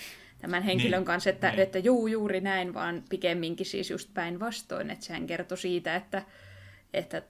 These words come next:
Speaker 1: ihmiset eivät ajattele sillä tavalla, mut et, et sit se on jännä, että sit kuitenkin se, kun tulee näitä, ää, tasaisin väliajoin jo-, joku ottaa, poliitikko ottaa kantaa tai sit julkaista jotain tutkimustuloksia siitä, niin kun tätä nykyistä normia, eli tätä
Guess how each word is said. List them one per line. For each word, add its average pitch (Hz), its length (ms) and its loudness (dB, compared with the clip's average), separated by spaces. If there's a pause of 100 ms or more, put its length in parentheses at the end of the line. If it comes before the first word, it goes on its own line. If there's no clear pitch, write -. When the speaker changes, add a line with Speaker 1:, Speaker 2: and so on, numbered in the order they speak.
(160)
Speaker 1:
ihmiset 175 460 -6
eivät 170 360 2
ajattele 165 680 -2 (500)
sillä 196 320 2
tavalla, 170 540 -2 (140)
mut 180 220 -2
et, 190 180 4
et 196 140 0
sit 208 160 2
se - 80 -2
on 202 80 6
jännä, 208 280 4
että 196 100 -2
sit 190 140 -6
kuitenkin 196 500 2
se, 190 200 -4 (260)
kun 185 140 -4
tulee 180 300 -2
näitä, 180 340 -4 (640)
ää, 175 400 -8
tasaisin 185 460 -2
väliajoin 175 540 2
jo-, 175 160 0
joku 185 380 -4
ottaa, - 520 -8 (120)
poliitikko 175 500 -2
ottaa 175 240 -6
kantaa 170 460 -4
tai 175 200 -2
sit - 220 -8
julkaista 175 460 -2
jotain 170 260 -4
tutkimustuloksia 165 1000 -6
siitä, 165 400 -6 (120)
niin 165 160 -6
kun 165 180 -8
tätä 170 260 -4
nykyistä 180 640 0
normia, 175 600 -4
eli 156 160 -4
tätä - 320 -8